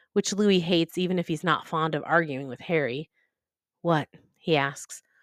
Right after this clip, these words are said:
working hard on softening his tone. "Your back's not better than mine," Harry starts,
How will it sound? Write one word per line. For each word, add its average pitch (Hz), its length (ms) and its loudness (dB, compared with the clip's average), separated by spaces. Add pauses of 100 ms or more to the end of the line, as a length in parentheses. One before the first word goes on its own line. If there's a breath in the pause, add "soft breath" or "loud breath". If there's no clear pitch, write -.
(240)
working 180 320 2
hard 170 320 4
on 135 140 -2
softening 147 540 0
his - 220 -14
tone. 147 400 -10 (1300 soft breath)
"Your 214 220 10
back's 190 260 8
not 185 180 2
better 170 220 8
than 156 160 0
mine," 160 640 0 (120)
Harry 143 260 -2
starts, - 580 -6